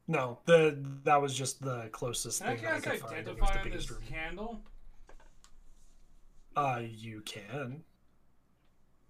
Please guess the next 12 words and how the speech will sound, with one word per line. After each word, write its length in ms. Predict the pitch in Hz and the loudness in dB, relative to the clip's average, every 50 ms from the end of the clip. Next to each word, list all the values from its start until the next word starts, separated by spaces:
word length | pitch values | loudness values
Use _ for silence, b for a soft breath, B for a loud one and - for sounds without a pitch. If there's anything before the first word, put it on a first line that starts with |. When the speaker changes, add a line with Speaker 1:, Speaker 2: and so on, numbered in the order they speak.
| - | -8
Speaker 2:
Okay, 380 | 262 262 247 262 247 214 170 147 131 - - - - - | -8 -6 -4 -4 -4 -4 -6 -8 -12 -16 -20 -20 -16 -12
I 80 | 214 226 | -10 -8
take 240 | 214 254 269 269 254 | -6 -6 -6 -6 -8
the 80 | 220 | -12
ten 260 | 214 240 247 240 226 220 | -10 -8 -8 -6 -6 -8
minutes 300 | 226 226 220 214 214 - | -8 -8 -10 -10 -12 -16
to 100 | - - | -18 -14
cast 340 | - 202 214 220 208 208 | -10 -6 -6 -6 -6 -6
it 80 | 214 208 | -10 -10
as 80 | 185 175 | -10 -10
a 60 | 165 | -12
ritual. 440 | 160 185 196 190 180 - 151 131 131 | -10 -10 -12 -12 -14 -14 -14 -16 -16